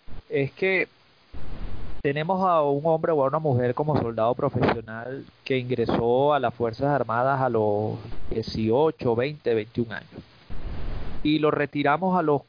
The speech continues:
cuarenta y cinco o cincuenta años. Lo que al día de hoy aún sigue con, ah, sigue bajo los estándares que tenemos hoy en Occidente, podemos decir que todavía es una persona de edad media.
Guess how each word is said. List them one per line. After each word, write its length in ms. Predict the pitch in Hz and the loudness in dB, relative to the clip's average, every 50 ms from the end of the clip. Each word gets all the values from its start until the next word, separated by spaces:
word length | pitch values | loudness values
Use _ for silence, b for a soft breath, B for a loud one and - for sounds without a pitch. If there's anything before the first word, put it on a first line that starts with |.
| _ - | _ -2
cuarenta 560 | - 135 131 123 127 120 117 117 - 123 120 | 0 2 2 2 2 -2 -4 -4 -4 -4 -4
y 60 | 120 | 0
cinco 680 | 113 117 - - 156 170 180 185 - - 185 180 165 | 0 -2 -2 -4 -10 -14 -16 -12 -4 0 2 4 4
o 100 | 139 127 | 4 4
cincuenta 680 | 127 - - 123 120 - - 139 143 147 147 - 120 101 | 4 2 0 -4 -8 -6 -2 -2 -2 -2 -2 -2 -2 -2
años. 400 | 101 - - - - - - - - - - - - - - - - - | -2 -4 -12 -8 -6 -6 -6 -6 -12 -20 -20 -20 -20 -20 -12 -6 -4 0
Lo 200 | 127 135 143 135 | 2 2 2 0
que 180 | - - 139 131 | 0 0 0 0
al 160 | 123 123 117 | 0 0 2
día 260 | 131 139 156 165 180 | 2 2 4 4 4
de 140 | 180 170 151 | 4 4 4
hoy 260 | 139 139 147 165 - | 4 4 2 0 -2
aún 360 | - - 131 127 123 131 - - | -2 2 2 4 4 4 2 2
sigue 180 | 143 147 156 | 0 -2 -2
con, 180 | - - - - 123 - - | 0 0 2 0 -2 -2 -4
ah, 120 | - 131 - | -8 -8 -6
sigue 640 | - - 127 117 120 127 139 147 139 123 107 101 - _ _ _ _ _ _ _ _ - | -2 -2 0 2 2 2 4 4 4 2 0 0 -4 _ _ _ _ _ _ _ _ -2
bajo 240 | - 110 107 107 107 | -2 0 2 4 4
los 160 | 110 107 95 | 4 2 0
estándares 520 | 98 - - 127 131 139 147 170 170 160 | -2 -2 0 0 0 2 2 0 0 2
que 120 | - 151 - | 0 -2 -2
tenemos 340 | - 120 127 131 147 147 | -2 -6 -2 0 2 4
hoy 80 | 151 151 | 4 4
en 80 | 156 156 | 4 4
Occidente, 460 | 156 151 - 165 156 143 135 165 160 | 4 2 2 0 -2 -2 -2 -2 0
podemos 320 | - 123 120 120 139 156 | 2 2 2 2 2 2
decir 180 | 151 135 135 - | 2 0 0 0
que 120 | - 165 | -2 0
todavía 340 | - 127 120 117 113 123 123 | 2 4 4 4 4 2 2
es 40 | 131 | 2
una 140 | 151 160 165 | 2 0 0
persona 480 | - 143 123 120 123 123 131 160 170 | 0 2 2 2 0 0 -2 -4 -4
de 320 | 143 135 127 120 117 113 110 | -4 0 0 2 2 4 2
edad 240 | 110 117 120 135 | 4 4 2 2
media. 400 | 147 190 233 269 233 143 110 - | 2 0 0 0 0 -2 -2 -2